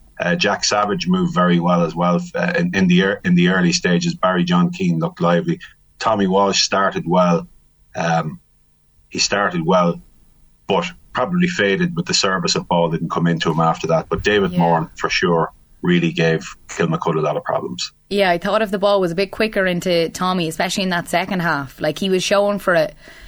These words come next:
Speaker 2: many of the times, but they just couldn't lay it off in time, and then they were blocked up again and it wasn't on. If they were that bit quicker, it felt at times they were just that bit slower, Kearns.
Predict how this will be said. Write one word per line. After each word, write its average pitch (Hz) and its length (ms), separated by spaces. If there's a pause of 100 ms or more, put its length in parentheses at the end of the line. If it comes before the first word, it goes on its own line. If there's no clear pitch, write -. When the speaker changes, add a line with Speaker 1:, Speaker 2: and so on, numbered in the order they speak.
(140)
Speaker 2:
many 185 280
of 196 60
the 196 60
times, 202 460
but 190 120
they 170 140
just 180 200
couldn't 190 280
lay 180 160
it 180 80
off 180 300
in 165 120
time, 180 560
and - 180
then 165 180
they 170 60
were 165 100
blocked 165 320
up 170 100
again 160 480
and 170 100
it 160 40
wasn't 165 280
on. 175 380 (520)
If 165 120
they 185 80
were 185 100
that 185 180
bit 196 180
quicker, 208 440
it 160 80
felt 160 340
at 170 80
times 175 340
they 170 60
were 160 100
just 180 240
that 175 180
bit 170 120
slower, 170 400
Kearns. 151 540